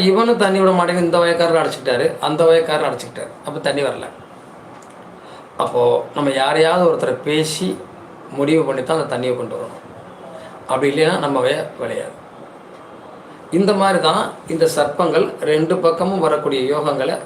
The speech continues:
தடுத்து நிறுத்துகிறது அப்படின்னு சொல்லுவாங்க. அப்ப அதுக்கு சில சர்ப்ப சாந்திகள் முறைகள்லாம் செஞ்சா சரியாகிடும் அப்படிங்கிற ஒரு வழக்கமும் நம்ம இதுல இருக்கு. இன்னும் நம்ம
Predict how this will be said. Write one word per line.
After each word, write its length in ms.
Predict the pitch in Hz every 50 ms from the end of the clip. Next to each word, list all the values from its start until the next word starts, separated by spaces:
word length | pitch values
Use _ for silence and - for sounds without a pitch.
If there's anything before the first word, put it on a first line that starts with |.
| - -
தடுத்து 320 | 139 143 165 160 160 - 170 147
நிறுத்துகிறது 600 | 135 139 - - 139 127 123 120 113 117 123 120 110 - - -
அப்படின்னு 300 | - - 120 120 - - -
சொல்லுவாங்க. 320 | - - - - - - - - - - - - - - - - - - - - - -
அப்ப 100 | 180 185 220 202
அதுக்கு 200 | 214 214 240 233 233 -
சில 120 | 226 214 214 -
சர்ப்ப 260 | 208 190 - 202 190 -
சாந்திகள் 380 | 185 170 160 151 151 143 147 139
முறைகள்லாம் 420 | 139 135 123 127 123 127 127 123 -
செஞ்சா 220 | 127 123 120 127 123 123
சரியாகிடும் 560 | 127 120 117 120 117 113 110 110 110 113 113 -
அப்படிங்கிற 300 | 113 113 117 117 113 110 107 107
ஒரு 100 | 107 104 - - - - - - - - - - - -
வழக்கமும் 460 | 143 139 139 - - 117 117 - 190
நம்ம 200 | 151 123 120 120 - - - - - - - - -
இதுல 200 | 127 123 127 123 117
இருக்கு. 220 | - - - - - - - - - - - - - - - - - - - - - - - - - - - - - - - - - - - - 180
இன்னும் 240 | 190 233 277 285 285
நம்ம 180 | 339 330 226